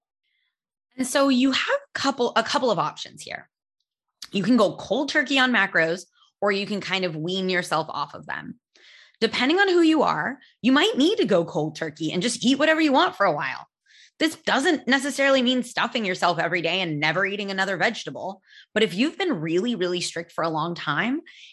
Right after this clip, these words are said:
it might be really helpful for you to eat some meals that have zero protein or vegetables, or letting yourself order a lot more takeout and seeing that the world does not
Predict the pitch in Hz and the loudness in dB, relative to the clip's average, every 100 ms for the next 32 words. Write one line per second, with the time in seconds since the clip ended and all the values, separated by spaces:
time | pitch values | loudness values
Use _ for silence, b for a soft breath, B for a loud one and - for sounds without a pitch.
0 | - 240 233 185 240 370 - 240 269 185 | -2 -2 -2 -2 0 0 -2 0 0 0
1 | 233 277 302 233 247 294 277 - 185 165 | 0 0 0 0 -2 0 -2 0 -2 0
2 | 180 185 - 262 - - 262 277 254 196 | 0 -2 -2 -2 -2 -2 0 0 0 -2
3 | 208 160 175 220 254 240 - 240 233 226 | -4 -4 0 4 4 2 2 0 0 -2
4 | 196 226 247 - 156 156 170 - b b | 0 0 -2 -8 -6 -6 -8 -14 b b
5 | b _ 202 220 208 175 175 254 247 247 | b _ 2 4 4 4 2 2 2 2
6 | 247 - 220 233 214 202 208 220 247 214 | 0 2 2 2 2 0 -2 -2 0 0
7 | 202 190 - 269 269 233 226 185 190 160 | 0 -4 -2 0 0 0 -2 -2 -2 0
8 | 175 202 208 160 - 180 160 165 190 | 2 2 0 -6 -4 -4 -2 0 0